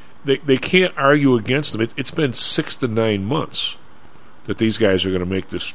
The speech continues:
this change every day for eighteen hours, however long the, the, the T V's on for, for, for finance. That's all you talk about. "God, what do you think about the Fed? Are they gonna raise a quarter point?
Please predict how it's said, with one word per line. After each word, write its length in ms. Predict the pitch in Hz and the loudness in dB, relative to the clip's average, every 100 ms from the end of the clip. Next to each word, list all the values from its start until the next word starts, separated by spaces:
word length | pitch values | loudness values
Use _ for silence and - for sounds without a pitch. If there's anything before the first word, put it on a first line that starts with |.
| - | -10
this 160 | 98 | -8
change 500 | - - 147 - - - | -6 -6 -6 -8 -14 -6
every 300 | 120 135 135 | -4 0 0
day 420 | 101 135 139 80 - - - - - - - | 0 -4 -4 -6 -10 -14 -14 -14 -14 -14 -12
for 120 | 110 - - | -12 -10 -4
eighteen 420 | 127 127 120 107 | -2 -2 -2 0
hours, 280 | 113 127 90 | 2 2 2
however 160 | 101 | 0
long 240 | 104 107 98 | 0 0 -2
the, 60 | |
the, 360 | 98 98 98 95 | -4 -6 -6 -6
the 200 | 95 98 | -4 -6
T 220 | - 110 | -4 -2
V's 260 | 101 107 104 | 0 -2 -2
on 180 | 113 107 | -2 -2
for, 200 | 95 90 101 | -4 -6 -8
for, 200 | - 95 | -6 -8
for 240 | - 101 | -6 -10
finance. 500 | 98 107 120 95 - - - - - - | -4 -2 0 -2 -4 -8 -14 -14 -14 -12
That's 120 | - | 2
all 120 | 107 | 4
you 80 | 98 | 4
talk 220 | 90 143 | 2 -4
about. 240 | - - - | -6 -10 -4
"God, 160 | 104 73 | -4 -2
what 80 | |
do 20 | 82 | -4
you 60 | |
think 140 | 90 85 | -4 -4
about 200 | 87 - | -6 -8
the 40 | |
Fed? 260 | - 113 - | -12 -12 -12
Are 100 | - | -10
they 80 | 85 | -6
gonna 140 | 82 | -2
raise 300 | 85 92 95 | 0 0 -2
a 40 | 101 | -6
quarter 280 | 101 98 | -6 -6
point? 280 | 92 107 110 | -4 -6 -6